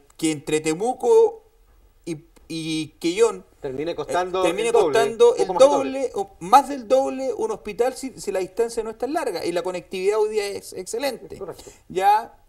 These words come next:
Speaker 1: eh, es importante manifestar también,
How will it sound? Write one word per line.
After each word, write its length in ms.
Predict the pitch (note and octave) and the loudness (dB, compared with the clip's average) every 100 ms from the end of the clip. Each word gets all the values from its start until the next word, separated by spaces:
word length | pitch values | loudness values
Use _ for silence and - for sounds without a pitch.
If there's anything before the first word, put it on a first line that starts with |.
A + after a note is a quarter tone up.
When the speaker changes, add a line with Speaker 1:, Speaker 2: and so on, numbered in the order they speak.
| - | -6
Speaker 1:
eh, 840 | D#3 D#3+ D#3+ D#3+ D#3+ D#3 - - _ _ _ - | -4 -2 -2 -2 -2 -4 -6 -10 _ _ _ -2
es 100 | A3+ | -2
importante 600 | A3+ A#3+ A#3 A#3+ A#3 B3 | -2 -6 -4 -6 -6 -10
manifestar 540 | A3+ G3 E3+ - G#3 | -8 -10 -10 -8 -8
también, 540 | - G#3+ E3+ C#3+ B2+ | -6 -8 -6 -8 -8